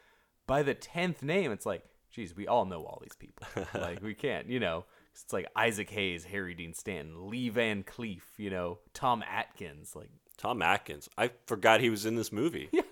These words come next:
Speaker 1: there's so many people in this movie. I also
Speaker 2: <laughs>
Speaker 1: forgot Tom Atkins was in it. I forgot, here's the thing, I've seen this movie, like, three times. I forgot Donald Pleasance was the president.
Speaker 2: <laughs>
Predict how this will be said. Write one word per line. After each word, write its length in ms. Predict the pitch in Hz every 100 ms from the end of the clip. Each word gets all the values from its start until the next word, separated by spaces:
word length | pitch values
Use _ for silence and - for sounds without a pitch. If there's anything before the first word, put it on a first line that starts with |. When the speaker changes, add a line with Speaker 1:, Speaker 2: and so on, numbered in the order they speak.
| - - - -
Speaker 1:
there's 180 | 247 -
so 200 | 233 220
many 160 | 220
people 260 | 185 208 190
in 40 | 185
this 100 | 151
movie. 220 | 175 -
I 220 | 127 131
also 360 | 147 135 160 139
Speaker 2:
<laughs> 0 |
Speaker 1:
forgot 400 | - 127 113 -
Tom 300 | 127 117 92
Atkins 400 | 107 - 107 92
was 160 | 90
in 100 | 101
it. 160 | 62 - _ _ _ _ _ -
I 100 | 160
forgot, 500 | 180 175 143 123 - -
here's 160 | - 151
the 80 | 117
thing, 260 | 143 110
I've 140 | 87 135
seen 80 | 120
this 100 | 104
movie, 140 | 107
like, 140 | 92
three 100 | 110
times. 320 | 107 113 117 - _
I 60 | 127
forgot 520 | 151 123 120 120 107
Donald 400 | 110 110 110 90
Pleasance 560 | - 117 120 104 90 -
was 200 | 98 85
the 100 | 90
president. 580 | 110 101 - 117 131
Speaker 2:
<laughs> 40 | -